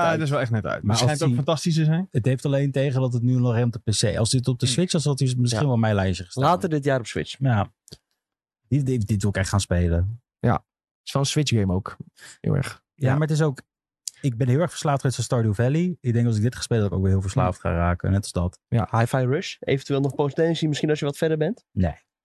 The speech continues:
Speaker 4: Oké.
Speaker 3: <laughs> Gewoon prima, maar niet, eh, het zal niet in die vijf komen, nee.
Speaker 1: Ehm, ik had zelf nog opgeschreven, honorable mention, de Burning Shores D L C van, eh, van Horizon. Ehm, ja, zeker die laatste bossfight, die laat echt even zien wat je kan met een PlayStation vijf. Dus dat, eh,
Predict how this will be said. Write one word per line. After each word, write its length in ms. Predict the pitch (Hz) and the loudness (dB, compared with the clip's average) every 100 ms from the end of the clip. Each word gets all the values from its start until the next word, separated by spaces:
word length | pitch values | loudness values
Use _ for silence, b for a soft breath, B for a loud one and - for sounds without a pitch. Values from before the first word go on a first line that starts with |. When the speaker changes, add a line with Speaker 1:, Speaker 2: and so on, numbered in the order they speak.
| - | -2
Speaker 4:
Oké. 220 | 95 190 | 0 0
Speaker 3:
<laughs> 200 | - 214 | 0 0
Gewoon 180 | 208 160 | 0 0
prima, 380 | - 185 175 175 | 0 0 2 0
maar 180 | 170 143 | 0 0
niet, 260 | 147 151 | 0 -2
eh, 520 | 143 131 123 120 120 117 | 0 0 2 2 2 0
het 140 | 117 | -2
zal 120 | 131 | 0
niet 180 | 127 151 | 2 2
in 80 | 143 | 0
die 100 | 127 | 2
vijf 260 | 101 90 | 2 0
komen, 300 | - 90 98 | 0 0 2
nee. 240 | 92 90 98 - b b _ _ | 2 2 0 -4 b b _ _
Speaker 1:
Ehm, 260 | - 131 127 | -4 0 0
ik 120 | 135 | 0
had 120 | 151 | -2
zelf 200 | - 156 | 0 0
nog 140 | 151 139 | 0 0
opgeschreven, 440 | 156 - 156 147 | -4 -2 0 0
honorable 280 | 156 156 143 | 0 0 2
mention, 340 | 147 147 143 | 2 2 2
de 80 | 131 | 2
Burning 300 | 120 151 160 | 2 0 0
Shores 280 | 143 170 170 | -2 -2 0
D 40 | 151 | 0
L 140 | 151 | -2
C 320 | 139 156 143 | -2 -2 0
van, 300 | 131 135 131 | 0 0 2
eh, 380 | 127 123 123 120 123 _ B B B B _ _ _ _ _ _ | 2 2 2 2 0 _ B B B B _ _ _ _ _ _
van 100 | 156 | -4
Horizon. 560 | 143 135 151 170 190 - | 0 2 2 2 0 -2
Ehm, 400 | 135 135 131 131 120 _ _ | 0 2 2 0 -2 _ _
ja, 220 | - 117 110 | -2 0 0
zeker 280 | 151 151 | 0 0
die 80 | 147 | 2
laatste 240 | 147 143 143 | 2 0 0
bossfight, 500 | 143 151 143 135 - | 0 0 0 0 0
die 200 | 135 135 | 2 2
laat 180 | 131 | 2
echt 200 | - 135 | 0 -2
even 200 | 139 127 | -2 -2
zien 180 | 120 139 | 0 2
wat 160 | 131 131 | 2 0
je 60 | 127 | -2
kan 200 | 139 151 | 0 0
met 140 | 147 | 0
een 60 | 135 | -2
PlayStation 460 | 147 143 147 139 | -2 0 0 0
vijf. 220 | 127 120 | 0 0
Dus 160 | 120 117 | 0 -2
dat, 220 | 117 - | -2 0
eh, 80 | 113 | 0